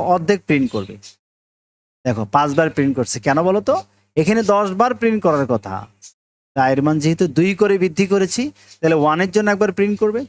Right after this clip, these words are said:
থ্রির জন্য, ফাইভের জন্য, সেভেনের জন্য, আর হচ্ছে নাইনের জন্য, টেনের জন্যও করবে না, কারণ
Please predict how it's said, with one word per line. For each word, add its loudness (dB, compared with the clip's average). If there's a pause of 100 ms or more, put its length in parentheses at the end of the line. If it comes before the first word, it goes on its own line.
থ্রির 0
জন্য, -2 (400)
ফাইভের 2
জন্য, -6
সেভেনের -2
জন্য, -4 (580)
আর 2
হচ্ছে -4 (300)
নাইনের 2
জন্য, -8 (500)
টেনের 0
জন্যও 0
করবে -2
না, -8 (680)
কারণ 0